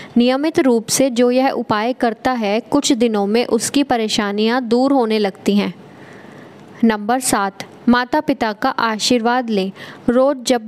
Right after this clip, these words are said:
भी आप घर से निकलें तो उसके पहले अपने माता पिता और घर के बड़े बुजुर्गों के पैर छूकर आशीर्वाद लें।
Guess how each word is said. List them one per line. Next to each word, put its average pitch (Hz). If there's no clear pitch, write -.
भी 302
आप 233
घर 214
से 262
निकलें 220
तो 247
उसके 247
पहले 214
अपने 247
माता 208
पिता 220
और 247
घर 226
के 302
बड़े 240
बुजुर्गों 208
के 269
पैर 247
छूकर 240
आशीर्वाद 240
लें। 202